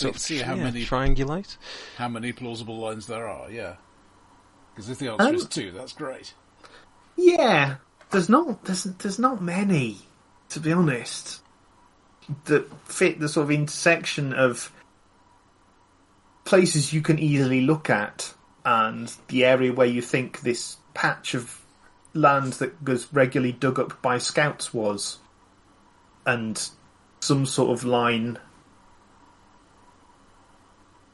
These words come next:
Speaker 3: Um, so you're left with a fairly small, well, line, essentially.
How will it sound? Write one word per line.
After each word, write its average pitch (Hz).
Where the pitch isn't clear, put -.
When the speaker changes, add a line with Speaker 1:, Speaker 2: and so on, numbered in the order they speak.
Speaker 3:
Um, 135
so -
you're 185
left 294
with 196
a 156
fairly 311
small, 196
well, 156
line, 127
essentially. 113